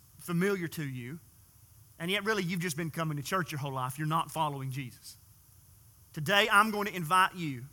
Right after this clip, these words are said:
to step out of that religious life and step into a relationship with Jesus. And say, "Jesus, I want to follow you wherever you lead me." Say, "Well, Brother Jesse, I've been baptized."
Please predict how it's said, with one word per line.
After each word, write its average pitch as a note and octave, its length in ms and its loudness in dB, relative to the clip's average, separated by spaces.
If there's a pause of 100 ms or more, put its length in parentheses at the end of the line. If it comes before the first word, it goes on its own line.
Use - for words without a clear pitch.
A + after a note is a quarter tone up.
(520)
to D#3+ 100 -6
step A3+ 400 -2
out G#3 280 4
of F3+ 240 0
that F3+ 200 0
religious E3+ 460 -2
life D3 260 -2
and D#3 100 -6
step F#3+ 260 -6
into E3+ 180 -2
a D#3+ 40 -2
relationship D3+ 640 -6
with C#3+ 100 -8
Jesus. B2+ 380 -14 (1120)
And F3+ 140 -2
say, G#3 180 2
"Jesus, G#3+ 500 -2
I G3+ 180 10
want A3 320 -4
to F#3+ 120 -4
follow G3+ 680 0 (200)
you C3 340 -6 (240)
wherever D#3 340 -2
you D#3 220 -4
lead B2 180 -8
me." G2+ 140 -18 (1600)
Say, F3 140 -6
"Well, D#3 80 -2
Brother D#3 220 -2
Jesse, D#3+ 340 -2
I've D#3+ 100 0
been D#3+ 200 -4
baptized." D3 560 -2